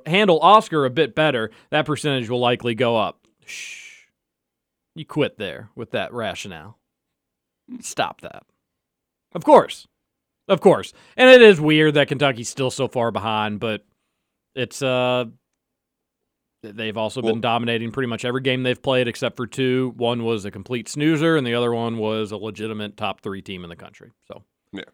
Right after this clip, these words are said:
Speaker 1: besides that, they've been pretty dominant. I don't care where they really do it from. I'm a little surprised by the number, but I, I, I agree with you, Texter. That stuff, they, they will have games. They shoot plenty of threes.
Speaker 2: And, uh,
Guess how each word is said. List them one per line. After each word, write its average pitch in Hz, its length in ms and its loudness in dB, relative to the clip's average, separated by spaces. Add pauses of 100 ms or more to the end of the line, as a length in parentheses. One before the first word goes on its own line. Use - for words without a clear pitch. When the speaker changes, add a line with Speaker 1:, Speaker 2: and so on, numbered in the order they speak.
(600)
Speaker 1:
besides 170 260 4
that, 202 220 8
they've 175 100 0
been 175 140 2
pretty 180 180 4
dominant. 160 460 4
I 147 40 -2
don't 147 140 -2
care 147 180 2
where 151 220 4
they 147 100 4
really 139 240 2
do 139 160 2
it 135 100 -2
from. 135 520 0
I'm 123 80 -14
a - 20 -10
little 147 220 0
surprised 180 480 4
by 175 140 8
the 175 80 2
number, 170 420 2
but 139 260 -2
I, 120 160 0 (140)
I, 123 60 -8
I 113 260 -6
agree 120 240 -6
with 107 140 -6
you, 107 60 -12
Texter. 113 340 -6
That 110 120 -6
stuff, 110 320 -6
they, 139 200 2
they 139 160 0
will 139 160 2
have 127 180 2
games. 117 320 -2
They 110 100 -6
shoot 120 240 -12
plenty 107 280 -10
of 131 100 -10
threes. - 340 -18
Speaker 2:
And, 113 280 -2
uh, 98 420 0